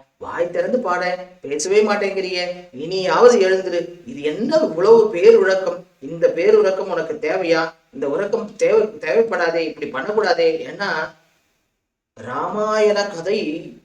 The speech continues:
சொல்லப்பட்டது. சொல்ல போதெல்லாம் என்ன ஆகும்? இறந்த உயிர்களும் மீண்டன, இல்ல உயிர்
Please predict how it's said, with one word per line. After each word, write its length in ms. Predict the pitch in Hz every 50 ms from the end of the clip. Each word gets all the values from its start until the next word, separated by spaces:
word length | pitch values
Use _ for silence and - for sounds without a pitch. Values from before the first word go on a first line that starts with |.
| _ _ _ _ - - -
சொல்லப்பட்டது. 840 | 147 147 - - 147 - - 170 - - 143 143 143 147 139 -
சொல்ல 300 | - - 151 139 170 202
போதெல்லாம் 420 | 208 202 185 180 175 175 185 185
என்ன 160 | 170 165 165 156
ஆகும்? 500 | 147 139 147 175 170 151 151 151 - _ _ _ _ -
இறந்த 480 | 120 139 165 185 202 226 233 233 202 175
உயிர்களும் 640 | 170 175 175 165 - 147 147 151 151 202 185 151
மீண்டன, 720 | 160 175 180 175 156 143 127 135 135 143 143 139 135 127 - _
இல்ல 280 | 143 156 175 220 254 233
உயிர் 520 | 151 143 170 202 220 220 226 - - -